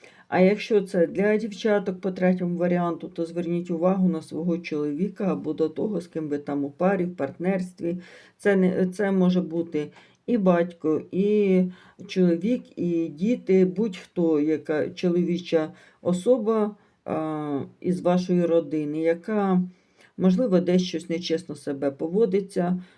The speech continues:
можливо, е, веде себе так некоректно, або, м, ну, якісь плітки про вас там роз-, розпускає. Тож на цьому тижні вам доведеться з'ясовувати,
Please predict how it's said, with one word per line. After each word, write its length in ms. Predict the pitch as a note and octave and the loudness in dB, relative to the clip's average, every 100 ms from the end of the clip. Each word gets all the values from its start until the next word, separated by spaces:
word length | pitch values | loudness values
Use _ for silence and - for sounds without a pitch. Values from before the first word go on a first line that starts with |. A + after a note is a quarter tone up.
| _ | _
можливо, 1400 | F3 F#3 F3+ G3 A3+ F#3+ G3 F#3+ F#3 F3+ - - E3 E3 | 4 6 6 2 2 4 4 6 6 4 2 0 2 0
е, 40 | E3+ | 0
веде 320 | F3+ F#3 G#3+ | 0 0 -2
себе 440 | - F3+ F#3+ F#3 | -4 0 4 4
так 360 | F3+ F3 F3 - | 4 0 -2 2
некоректно, 920 | F#3 F3+ F#3 F3 E3+ E3+ - D#3+ E3 - _ _ | 2 4 4 4 2 -2 -10 -10 -10 -16 _ _
або, 760 | - E3+ E3 F#3+ A3 G#3 F3 F3 | -2 -2 0 2 4 6 4 0
м, 300 | F3 D#3+ - - | -4 -4 -8 -10
ну, 240 | D#3 E3 | -6 2
якісь 340 | F#3 F3 F3+ F3+ | 2 2 -4 -8
плітки 440 | - C#3+ - F3+ | -8 -8 -2 -2
про 260 | F3+ E3 E3 | 0 2 2
вас 240 | D#3+ D#3+ | 0 -4
там 200 | - D#3 | -8 -8
роз-, 420 | D#3 D3+ C#3+ - | -6 -8 -10 -4
розпускає. 720 | D#3+ - - - - D3+ D3 D3 | -4 -4 -10 -14 -10 -8 -8 -6
Тож 300 | F#3 F#3 F#3 - _ _ | -2 -4 -4 -16 _ _
на 160 | F3+ G3 | 0 0
цьому 280 | F#3+ A3+ G#3+ | 0 -2 0
тижні 340 | F3+ F3+ F3+ | 0 0 0
вам 280 | F3+ G#3+ G#3+ | 0 0 0
доведеться 640 | F3+ F3 E3+ E3 - D#3 | 0 -2 0 0 0 -6
з'ясовувати, 960 | D3+ F3+ F3+ F3+ E3 D3 D3+ - - | -2 -2 -2 -4 -4 -4 -6 -6 -8